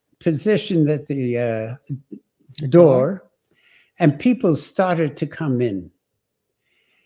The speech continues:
Speaker 1: And what I overheard, the, them speaking as they were coming in to one another, they were saying,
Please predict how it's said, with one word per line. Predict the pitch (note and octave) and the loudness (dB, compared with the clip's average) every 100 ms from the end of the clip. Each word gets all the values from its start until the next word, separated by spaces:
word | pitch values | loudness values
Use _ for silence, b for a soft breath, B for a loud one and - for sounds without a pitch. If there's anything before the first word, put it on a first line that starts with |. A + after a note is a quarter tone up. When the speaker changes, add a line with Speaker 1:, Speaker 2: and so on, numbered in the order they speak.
| _ _ | _ _
Speaker 1:
And | D3+ D3 C#3+ C#3 C#3 | -2 0 2 2 -2
what | D3+ D#3 F3+ | 0 2 4
I | F3+ F3+ | 4 4
overheard, | G3+ G#3+ G3+ D3+ F#3 D3+ C#3 | 4 2 -2 2 2 4 2
the, | D3+ C3 | 0 -4
them | C#3 D3 D3 | -2 0 2
speaking | C#3+ - - A3+ - D#3+ C#3 | -2 -6 -4 -2 0 0 2
as | E3 D#3 | 0 0
they | F3 | -2
were | C#3 | -2
coming | C3+ F3+ E3+ E3 | -4 -4 -2 0
in | G#3 F3 | 0 -2
to | - | -4
one | D#3+ C#3 C3+ | -4 -2 0
another, | B2 D3 G3+ D#3 C#3+ C#3+ - _ _ _ _ _ _ _ _ _ | 0 0 0 0 0 -2 -8 _ _ _ _ _ _ _ _ _
they | F3 | 4
were | E3+ D#3+ | 6 4
saying, | - G3 D3+ C3+ C3 | 2 2 2 2 -2